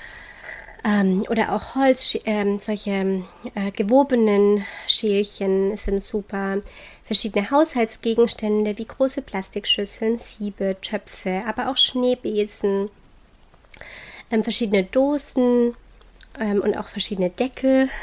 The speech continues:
sind ganz toll. Holzkegel, Rasseln, zum Beispiel auch selbst gemacht aus durchsi-, durchsichtigen Flaschen mit unterschiedlichen Materialien.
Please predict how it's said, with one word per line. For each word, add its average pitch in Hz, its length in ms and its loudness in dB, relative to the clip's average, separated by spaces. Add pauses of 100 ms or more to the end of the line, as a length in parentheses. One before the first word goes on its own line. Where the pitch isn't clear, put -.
(140)
sind 233 500 0
ganz 226 280 -2
toll. 214 500 -2 (760)
Holzkegel, 214 1400 2 (640)
Rasseln, 240 680 2
zum 233 140 -6
Beispiel 214 280 -2
auch 196 80 -6
selbst - 380 -4
gemacht 277 560 -4
aus 208 340 -4
durchsi-, - 340 -2 (140)
durchsichtigen 208 580 -2
Flaschen 262 500 -2
mit 214 140 0
unterschiedlichen 214 600 -2
Materialien. 202 880 -2